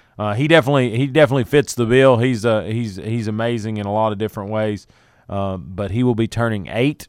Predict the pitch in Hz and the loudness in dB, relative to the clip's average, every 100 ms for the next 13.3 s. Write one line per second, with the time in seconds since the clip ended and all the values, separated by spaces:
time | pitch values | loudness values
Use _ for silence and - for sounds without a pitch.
0 | - 110 120 - 120 139 135 113 101 104 | -8 -4 -4 -2 -2 -2 -2 -4 -4 -4
1 | - 117 117 107 101 110 104 113 113 113 | 0 2 2 -2 -4 -4 -4 -4 -6 -4
2 | 110 98 107 139 190 180 151 147 123 104 | -6 -4 -2 2 4 4 2 0 -2 -4
3 | - 156 160 160 - 147 160 160 120 143 | -4 -2 2 2 2 4 4 4 2 4
4 | 156 - - _ _ _ - 113 113 - | 4 2 -6 _ _ _ -2 -2 -2 2
5 | 151 - 139 139 151 143 151 156 156 160 | 2 4 2 4 4 2 -4 -4 2 4
6 | 170 165 - _ _ _ - 120 120 110 | 4 2 -6 _ _ _ -6 0 0 0
7 | 107 113 135 127 117 117 120 107 107 110 | -2 -2 0 0 0 0 -2 -2 -4 -4
8 | 107 107 104 95 69 50 110 - - 104 | -2 -2 -2 -4 -8 -6 -4 -4 -4 -2
9 | 107 95 98 95 92 113 104 87 113 110 | -2 -4 -6 -6 -6 -4 -4 -2 -2 0
10 | 104 101 95 - _ _ - 101 98 101 | -2 -4 -6 -10 _ _ -6 -4 -4 -6
11 | - 117 113 104 98 101 98 87 _ _ | -4 0 0 0 -4 0 0 -4 _ _
12 | 95 90 85 - 92 95 92 90 101 104 | -10 -10 -10 -12 -10 -8 -6 -4 0 0
13 | 98 - | 0 -10